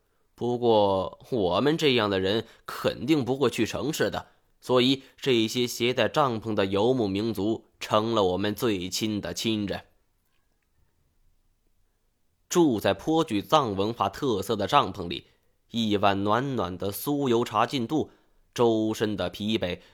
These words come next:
都被驱散了。闲下来的时候，就拉着藏族同胞聊上几句。我一时忘却了自己来这儿的目的。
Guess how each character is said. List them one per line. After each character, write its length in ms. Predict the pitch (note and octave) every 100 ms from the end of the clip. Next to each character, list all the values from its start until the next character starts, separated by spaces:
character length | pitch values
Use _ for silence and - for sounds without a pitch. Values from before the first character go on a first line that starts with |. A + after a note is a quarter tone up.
| _
都 300 | G#2+ G#2+ G#2
被 180 | F2+ E2+
驱 240 | - B2
散 240 | B2 C#3 F2+
了。 180 | E2+ - _ _ _ _ _
闲 400 | - - C3+ E3
下 180 | D#3 C#3
来 180 | B2
的 120 | C3+ B2
时 160 | A#2
候， 300 | B2 A2+ G#2+ - _
就 160 | A#2 G#2
拉 180 | B2
着 140 | B2+ A2
藏 260 | D3 B2+
族 120 | A2+ A2+
同 200 | B2 C3+
胞 300 | D3 D3 -
聊 280 | A2 A2 D#3
上 140 | F3
几 220 | C#3+ E2+ C#2+
句。 280 | G2+ - _ _ _
我 180 | - A#2
一 260 | C#3+ C#3 A2+
时 180 | A2 C3
忘 260 | C#3 A#2
却 220 | - B2+
了 160 | G2+ F#2+ - _
自 320 | - C3+ A2
己 180 | G2 G#2
来 200 | G2+ A2+
这 80 | B2
儿 80 | G#2+
的 80 |
目 260 | G2+ D3+ B2
的。 220 | - -